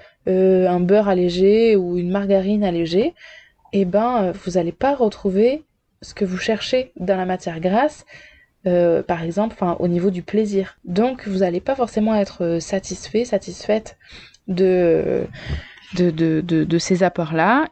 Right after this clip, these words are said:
et vous allez, votre organisme va vous en demander plus, en fait. Il va vous dire, « Mais non, mais moi, je voulais du gras et j'ai pas eu de gras. » Alors, soit parce que c'est un besoin physiologique, soit parce que c'est un besoin, euh,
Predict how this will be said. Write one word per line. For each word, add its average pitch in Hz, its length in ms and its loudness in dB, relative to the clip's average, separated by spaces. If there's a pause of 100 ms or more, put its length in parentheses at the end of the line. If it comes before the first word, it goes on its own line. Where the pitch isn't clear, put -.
et 202 240 4
vous 175 240 -2
allez, 208 580 2 (100)
votre 185 300 -2
organisme 202 600 0
va 190 180 2
vous 180 200 -4
en 180 120 -2
demander 196 360 2
plus, 277 480 -2 (120)
en 185 60 -8
fait. - 420 -2
Il 190 100 2
va 185 140 2
vous 175 140 -4
dire, « 240 280 0
Mais 220 100 0
non, 226 140 0
mais 285 160 2
moi, 208 300 2
je 196 160 -2
voulais 175 380 0
du 165 140 -2
gras 214 280 0
et 226 40 4
j'ai 190 140 0
pas 226 180 0
eu 233 80 0
de 233 120 0
gras. » 202 300 -4 (340)
Alors, 160 340 0
soit 220 260 0
parce 170 240 -4
que 180 360 0 (260)
c'est - 220 -6
un 160 100 0
besoin 170 340 0
physiologique, 160 680 -2
soit 190 240 2
parce 160 180 -8
que - 100 -8
c'est 165 200 -10
un 160 100 -6
besoin, 165 540 -2
euh, 151 60 -2